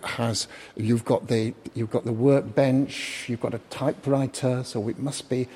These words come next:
we're talk-, we must be talking kind of, typewriter looks as though it might be nineteen fifties or nineteen sixties.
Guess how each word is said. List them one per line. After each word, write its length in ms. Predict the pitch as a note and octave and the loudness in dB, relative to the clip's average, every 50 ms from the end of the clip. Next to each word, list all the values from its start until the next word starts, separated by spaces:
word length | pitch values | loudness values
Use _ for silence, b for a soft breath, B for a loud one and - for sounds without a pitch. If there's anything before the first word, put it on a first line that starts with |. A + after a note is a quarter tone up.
| B B B B B | B B B B B
we're 100 | B2+ A#2+ | -4 -2
talk-, 300 | - - C3 C3+ - - | -2 0 0 0 0 0
we 140 | B2+ B2+ | 0 2
must 180 | C#3 C#3+ C#3 - | 2 2 2 0
be 80 | C#3 B2 | -2 -4
talking 460 | - - C3 B2 - - A#2 A#2+ A2 | -2 -2 -4 -2 -2 -2 -4 -4 -4
kind 240 | - - B2 A#2 A#2+ | -6 -8 -6 -6 -6
of, 120 | A#2+ - B B B B B - | -6 -8 B B B B B -2
typewriter 360 | - - - C#3 B2+ - B2+ | 0 2 4 4 4 6 6
looks 200 | C3 - G#2+ C3 | 6 6 6 4
as 80 | A2+ | 6
though 80 | B2+ A#2 | 6 6
it 60 | - | 8
might 180 | B2+ B2+ - - | 8 6 6 6
be 60 | A#2+ | 4
nineteen 280 | A#2+ A#2 A2+ - B2 - | 4 4 4 2 0 0
fifties 380 | - - - - - A2+ G#2 A#2 | 2 0 2 2 2 2 4 4
or 60 | A2 | 4
nineteen 320 | A#2 A#2 A2 G#2 - A2 | 4 4 2 2 0 0
sixties. 720 | G#2 - - E3 - - - - - D3 C#3 C#3 C3+ - | 0 2 2 2 2 0 -2 2 4 6 6 6 4 0